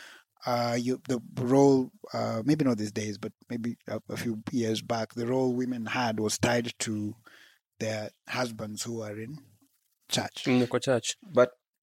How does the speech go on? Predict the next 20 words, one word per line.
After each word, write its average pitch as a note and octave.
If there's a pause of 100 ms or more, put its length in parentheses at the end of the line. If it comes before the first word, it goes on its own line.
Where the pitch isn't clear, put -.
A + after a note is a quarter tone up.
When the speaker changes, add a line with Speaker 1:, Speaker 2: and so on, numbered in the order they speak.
(160)
Speaker 3:
look E3+
at D3
it C#3
this A2+
way. F2+ (640)
Uh, A#2 (260)
when C3+
we C3+
look D3+
at A2+
the G#2+
olden B2
days G#2+
and G2
we F#2+
can F#2
tie A2+
it G2
to -
the F2+